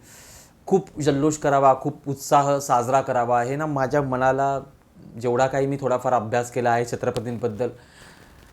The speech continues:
नाही होत. पण एक प्रथा आहे आणि ती प्रथा आपल्याला पाळावी लागते.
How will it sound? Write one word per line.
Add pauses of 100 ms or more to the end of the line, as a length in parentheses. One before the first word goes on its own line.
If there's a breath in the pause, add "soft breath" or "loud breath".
(380 loud breath)
नाही
होत. (160)
पण (100)
एक
प्रथा
आहे (880)
आणि (320 loud breath)
ती
प्रथा
आपल्याला (180)
पाळावी
लागते.